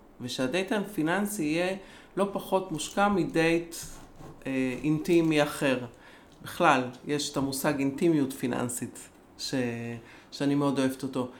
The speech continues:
איך לייצר באמת את הדייט הזה, ש-, שמשהו, שיהיה גיימי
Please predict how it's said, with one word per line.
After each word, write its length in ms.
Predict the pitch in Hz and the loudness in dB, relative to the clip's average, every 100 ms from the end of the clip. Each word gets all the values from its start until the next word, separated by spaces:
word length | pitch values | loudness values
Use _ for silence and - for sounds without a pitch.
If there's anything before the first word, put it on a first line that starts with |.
| - - | -10 -4
איך 180 | 170 190 | -2 2
לייצר 400 | 175 165 185 175 | 2 2 0 2
באמת 420 | 165 156 160 160 | 2 2 0 -2
את 180 | - 139 | -2 0
הדייט 840 | 127 123 120 - 135 170 196 202 | 0 0 -2 -6 -2 2 2 2
הזה, 260 | 214 214 226 226 - | 0 0 -2 -4 -10
ש-, 200 | - - 156 147 139 - | -8 -2 2 2 0 -6
שמשהו, 600 | - 165 170 185 196 170 | -4 -2 2 0 0 -6
שיהיה 280 | - 190 196 | -2 2 4
גיימי 460 | 190 208 208 156 | 4 4 4 2